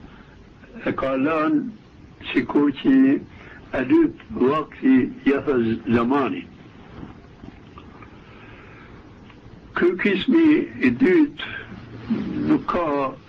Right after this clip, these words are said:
tafsil, e s'pa, pa baj bejan mas parit, e, nuk sh-, nuk merr vakt.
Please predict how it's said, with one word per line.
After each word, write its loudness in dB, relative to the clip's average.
tafsil, 2
e -4
s'pa, -6
pa -4
baj -2
bejan 0
mas 0
parit, -2
e, -2
nuk -4
sh-, -2
nuk 0
merr 4
vakt. -6